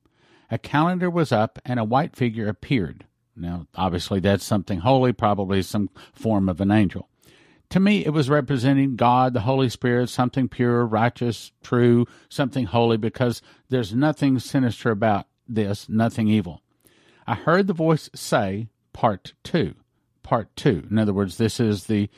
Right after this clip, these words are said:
second dream. I saw June go up. In other words, the calendar turned over for June. I saw July, August, then September. I saw the finger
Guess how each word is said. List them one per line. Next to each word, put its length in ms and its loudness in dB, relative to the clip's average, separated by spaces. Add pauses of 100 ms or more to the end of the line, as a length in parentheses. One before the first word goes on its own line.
(300)
second 680 2
dream. 440 2 (600)
I 100 0
saw 260 4
June 380 4
go 180 6
up. 260 -2 (100)
In 80 -4
other 140 0
words, 300 -2
the 80 -8
calendar 520 -2
turned 380 0
over 420 0 (300)
for 140 -4
June. 360 2 (460)
I 120 -2
saw 220 2
July, 600 0 (200)
August, 640 0 (300)
then 320 2
September. 600 -2 (540)
I 100 -4
saw 280 2
the 140 0
finger 440 0